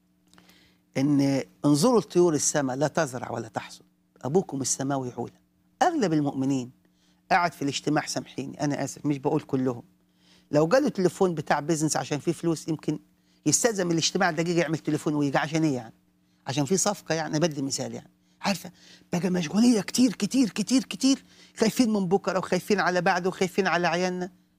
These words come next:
أنا عاوز أطمن المشاهد بحاجة، الرب مظبط مستقبلك على قد اللي معاك.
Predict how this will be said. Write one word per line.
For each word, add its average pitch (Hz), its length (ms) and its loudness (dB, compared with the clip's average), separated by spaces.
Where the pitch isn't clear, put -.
أنا 190 120 4
عاوز 185 200 2
أطمن 165 320 -2
المشاهد 143 420 -6
بحاجة، 135 360 -8
الرب 185 360 4
مظبط 180 540 2
مستقبلك 214 840 0
على 156 140 4
قد 170 220 0
اللي 165 180 4
معاك. 135 440 -2